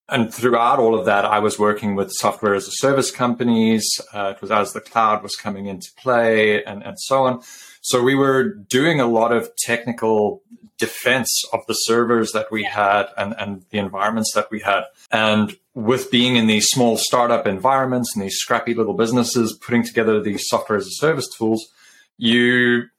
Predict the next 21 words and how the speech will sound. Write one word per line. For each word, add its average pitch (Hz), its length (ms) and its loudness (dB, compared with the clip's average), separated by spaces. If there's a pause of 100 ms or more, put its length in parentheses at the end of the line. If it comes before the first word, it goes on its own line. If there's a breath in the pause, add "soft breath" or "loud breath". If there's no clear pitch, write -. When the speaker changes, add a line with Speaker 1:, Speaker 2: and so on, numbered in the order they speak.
(220)
Speaker 1:
inevitably 120 600 0
get 110 180 0
involved 101 680 0
in 101 460 -4
the 104 120 -10
security 139 640 -2
aspects - 440 -10
of 101 80 -10
it. 104 180 -6
But 101 220 -2 (180)
while 120 400 2
we 117 100 0
were 107 140 0
doing 101 360 -2
that, 120 360 0 (560 soft breath)
got 117 160 2
involved 110 380 2
in 104 100 -6
privacy 104 560 -2
because 107 400 -6
around 104 480 2